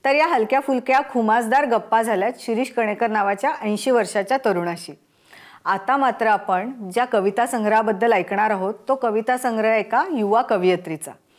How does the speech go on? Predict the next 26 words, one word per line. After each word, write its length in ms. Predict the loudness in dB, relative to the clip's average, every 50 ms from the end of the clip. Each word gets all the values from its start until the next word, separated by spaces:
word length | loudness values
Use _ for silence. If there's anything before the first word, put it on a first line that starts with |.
| _ -20 -20 -20 -16 _ 0
यावर्षीचे 580 | 2 2 4 4 2 2 2 -2 -2 0 0
अनेक 460 | 0 0 2 0 2 2 2 0 0
साहित्यविषयक 840 | 0 -2 0 0 0 0 0 2 2 2 2 2 0 0 -2 0 2
पुरस्कार 420 | 2 2 2 0 0 0 0 0
पटकावणाऱ्या 760 | 2 0 -2 -2 0 0 0 2 2 2 2 2 2 2 2
या 160 | 2 0 0
कविता 400 | 0 0 0 0 0 0 0 0
संग्रहाचं 580 | 0 0 -2 0 2 2 2 2 0 0 0 2
नावही 320 | 2 2 2 2 2 2
वैशिष्ट्यपूर्ण 760 | 2 2 0 0 0 -4 -8 -4 -2 -2 0 2 2 2 2
आहे. 120 | 0 -2 -6 -10 -16 _ _ _ -20 -20 _ _ _ _ _ -2
कपडे 320 | -2 2 4 4 4 6
वाळत 300 | 6 4 4 4 4 2
घालणारी 440 | 0 0 0 0 0 2 2 0 2
बाई 280 | 2 2 2 2 2 -2 -6 -10 -16 _ _ _ _
असं 200 | -6 -4 -2 -2
त्या 160 | -2 0 -2 0
कविता 340 | 0 0 0 0 0 0
संग्रहाचं 520 | -2 0 -2 0 0 0 0 2 0 0 2
नाव 200 | 4 2 4 2
आहे 180 | 2 0 0
आणि 260 | -2 -6 -6 -4 -2 -2
युवा 300 | -2 0 2 2 2 2
कवयित्रीचं 680 | 2 0 2 2 2 2 2 0 0 0 0 0 0
नाव 200 | 0 0 0 0
आहे 120 | -2 -2